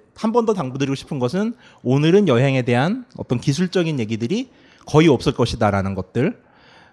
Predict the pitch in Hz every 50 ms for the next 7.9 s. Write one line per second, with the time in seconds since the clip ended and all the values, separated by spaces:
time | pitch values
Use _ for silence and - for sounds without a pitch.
0 | _ _ _ - - 110 104 101 - 143 135 139 165 160 170 143 123 151 160 143
1 | - 131 120 - - 127 110 104 - 160 185 226 285 - - _ - - _ -
2 | 120 - 135 120 120 120 110 117 107 107 104 - - _ _ _ _ _ - 127
3 | 123 120 131 127 123 - 220 208 208 185 165 131 104 101 - 120 113 160 277 269
4 | - _ 165 131 120 - - 208 180 160 160 - 117 139 156 175 185 - - -
5 | - - - 190 - 233 175 131 - - 139 131 143 - 139 - 190 180 202 196
6 | - - 113 113 113 113 127 139 131 107 - - 127 - - 131 123 127 123 123
7 | 127 135 - 160 160 156 143 143 151 - 165 156 156 175 208 254 -